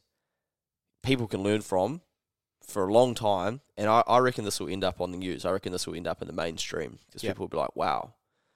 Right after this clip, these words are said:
Speaker 1: um, you know, these lads are doing something here. So we've gotta be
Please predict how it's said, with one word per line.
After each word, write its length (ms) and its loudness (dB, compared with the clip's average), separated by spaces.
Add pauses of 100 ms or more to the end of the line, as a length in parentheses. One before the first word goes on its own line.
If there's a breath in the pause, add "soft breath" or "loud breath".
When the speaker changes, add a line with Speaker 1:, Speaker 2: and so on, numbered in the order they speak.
(220)
Speaker 1:
um, 500 -2 (340)
you 80 -8
know, 100 -6 (220)
these 200 -6
lads 200 -6
are 40 -8
doing 240 -4
something 320 -6
here. 200 -6 (480 soft breath)
So 280 4 (800 soft breath)
we've 200 4
gotta 140 6
be 160 2